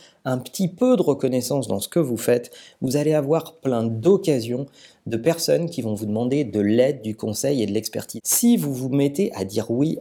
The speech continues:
à toutes les occasions qui se présentent à vous, vous allez finalement vous disperser, ne plus être concentré sur votre travail et déliter ce qui a fait l'essentiel de votre succès jusqu'à présent. Voilà pourquoi beaucoup de grands entrepreneurs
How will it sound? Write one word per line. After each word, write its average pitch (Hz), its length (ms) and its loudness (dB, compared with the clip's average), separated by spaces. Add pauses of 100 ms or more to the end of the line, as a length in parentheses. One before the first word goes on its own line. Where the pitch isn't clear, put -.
à - 80 -8 (160)
toutes 233 240 4
les 113 180 0
occasions 110 380 0
qui - 140 -10
se - 120 -4
présentent 127 460 -2
à 101 60 0
vous, 113 260 -2
vous 135 320 -2
allez 127 320 0
finalement 110 600 -2 (360)
vous 127 220 0
disperser, 120 680 -2
ne 110 100 -2
plus 156 280 0
être 170 120 0
concentré 120 420 -2
sur 110 140 -6
votre 101 160 -6
travail 107 380 0 (380)
et 160 280 2
déliter 139 920 0 (380)
ce - 240 0
qui 151 340 0
a 113 80 -4
fait 185 480 0 (140)
l'essentiel 120 640 0
de 110 80 0
votre 101 220 0
succès 110 400 -4
jusqu'à 101 280 -6
présent. 98 440 -6
Voilà 143 240 4
pourquoi 156 640 -2 (200)
beaucoup 202 400 0
de 160 80 4
grands 147 420 2
entrepreneurs 120 680 -2